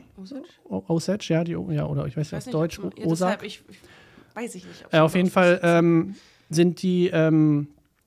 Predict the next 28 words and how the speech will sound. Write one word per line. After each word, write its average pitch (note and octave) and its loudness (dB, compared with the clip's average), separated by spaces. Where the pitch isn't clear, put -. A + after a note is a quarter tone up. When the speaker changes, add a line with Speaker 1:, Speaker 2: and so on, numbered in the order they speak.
Speaker 2:
von E3 0
der D3+ 4
Osage D#3 2
Nation, D#3+ 2
äh, D3+ 0
da D3+ 2
gewesen F#3+ 0
und, D#3 0
äh, C#3+ -4
sind C#3+ -6
tatsächlich D#3 -10
keine F3 -4
Schauspieler, G3 -2
sondern D#3 -2
einfach D#3 -4
Leute, E3+ 0
die D#3+ -2
daran D3 0
beteiligt F3+ -4
waren, G3 0
damit D#3+ -2
das E3+ -6
Ganze F3+ -4
authentisch F#3 -4
wie G3 -6
möglich F#3+ -2
ist. G3 -6
Und G3+ -2